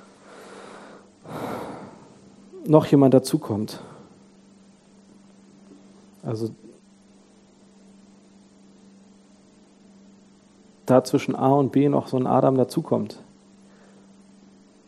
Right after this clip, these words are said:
Dann wird das wieder schwierig. Dann könnte man hingehen und sagen, „Na ja, es ist doch einfach,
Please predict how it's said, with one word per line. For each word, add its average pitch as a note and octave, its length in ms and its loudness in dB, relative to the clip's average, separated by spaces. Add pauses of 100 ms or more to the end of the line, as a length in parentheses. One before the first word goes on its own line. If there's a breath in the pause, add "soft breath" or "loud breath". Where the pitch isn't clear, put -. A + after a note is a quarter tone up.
(720)
Dann D3 300 2
wird F3 140 -2
das - 180 -6
wieder - 140 0
schwierig. F3 720 2 (2250)
Dann C3+ 240 4
könnte D#3+ 240 2
man C#3+ 200 4
hingehen D#3 360 6
und C#3+ 120 4
sagen, C3 280 6
„Na A#2+ 120 4
ja, C#3+ 260 8
es - 220 0
ist - 240 -16
doch A#2 100 0
einfach, C#3+ 380 6